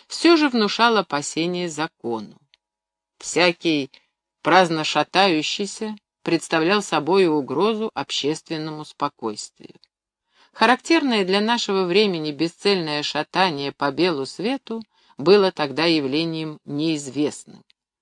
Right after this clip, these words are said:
Знали только существовавшее испокон веков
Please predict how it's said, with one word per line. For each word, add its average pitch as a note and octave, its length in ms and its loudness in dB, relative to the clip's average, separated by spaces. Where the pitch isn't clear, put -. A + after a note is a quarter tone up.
Знали D#3+ 420 2
только D#3+ 500 -2
существовавшее D#3+ 1300 2
испокон D3 560 -4
веков D#3 420 -2